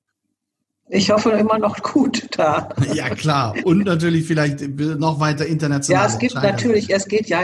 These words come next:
Speaker 1: weiter. Wir haben, äh, jetzt gerade in China ein Hotel eröffnet, in Hefei vor drei Wochen. Ähm, das, ähm, war das letzte. Jetzt sind wir dabei, in Ingolstadt ein Hotel und Kongresszentrum zu bauen und, äh, im nächsten Jahr zu eröffnen.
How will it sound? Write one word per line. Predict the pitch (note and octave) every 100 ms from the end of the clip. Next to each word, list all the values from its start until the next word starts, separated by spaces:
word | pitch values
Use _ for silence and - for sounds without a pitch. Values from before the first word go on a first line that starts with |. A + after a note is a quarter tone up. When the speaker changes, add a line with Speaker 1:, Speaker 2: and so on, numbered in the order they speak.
| F3+
Speaker 1:
weiter. | E3+ G3 G3+ E3
Wir | F3
haben, | F3+ F#3 F3
äh, | F3+ F3
jetzt | F3+ F3
gerade | F#3 F#3 F3+
in | E3 E3+
China | - B3+ A#3
ein | G#3+
Hotel | A3 A3 A3
eröffnet, | G#3 F#3+ G#3 G3+ G3
in | E3
Hefei | F3 G#3 G#3+ A#3+ A#3 A#3+
vor | - G#3 G#3 G#3 G#3
drei | G#3 G#3
Wochen. | G#3+ G#3+ A3 A3+ - - _ - _ -
Ähm, | F#3+ F#3 F#3 F#3 F#3
das, | F#3 F#3+ - G#3
ähm, | G3 F#3 F#3 F#3 G3 F3+
war | F3+ G3
das | C4 -
letzte. | F#3+ A3 - A#3+ A3+
Jetzt | G#3 -
sind | G3 G3
wir | G3
dabei, | F3+ F3 F3 F3
in | F3 F3
Ingolstadt | F3+ A#3+ A#3+ A#3 A3 A3 F#3+
ein | G3+
Hotel | G3+ F#3+ G#3+ G#3
und |
Kongresszentrum | F#3+ G3+ G3 G3 - G#3+ G3+ G3 G3
zu | G3+
bauen | F#3 F#3 F#3+ G3
und, | F3+ F#3 - _ _ _ -
äh, | F#3+ F3+ F3
im | F3 E3+ E3+ -
nächsten | G#3 A3+ - G#3+
Jahr | G#3 G3+
zu | -
eröffnen. | G3+ F#3 G#3 G#3 G3+ G3